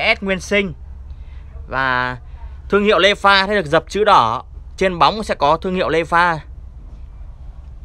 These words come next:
Anh em thợ có thể kiểm tra và thẩm định đây là hàng chất lượng hay không.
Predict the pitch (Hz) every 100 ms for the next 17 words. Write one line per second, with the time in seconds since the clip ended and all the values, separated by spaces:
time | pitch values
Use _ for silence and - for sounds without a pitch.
0 | - - - - - - - - - -
1 | - - 180 190 208 151 175 - 113 110
2 | 170 170 160 131 120 123 165 92 143 139
3 | 139 123 190 190 156 143 147 165 175